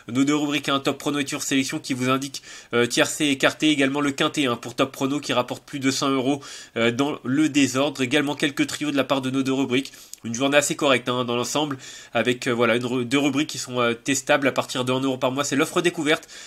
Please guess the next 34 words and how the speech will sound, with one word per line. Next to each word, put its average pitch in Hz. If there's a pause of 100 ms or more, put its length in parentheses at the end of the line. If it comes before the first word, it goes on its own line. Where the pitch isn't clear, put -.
(140)
Euh, 120
c'est 139
le 151
premier 156
mois 170
et -
c'est 190 (100)
sans 202 (240)
engagement. 147 (460)
Moi, 123
je 113
vous 127
remercie 131
d'avoir 135
suivi 135
cette 131
nouvelle 131
édition, 131 (340)
euh, 131
de 143
la 156
Minute 160
Quintet. 151
Si 147
vous 123
avez 127
aimé 139
cette 139
vidéo, 139
n'hésitez 131
pas 135
à -
la 131
liker, 131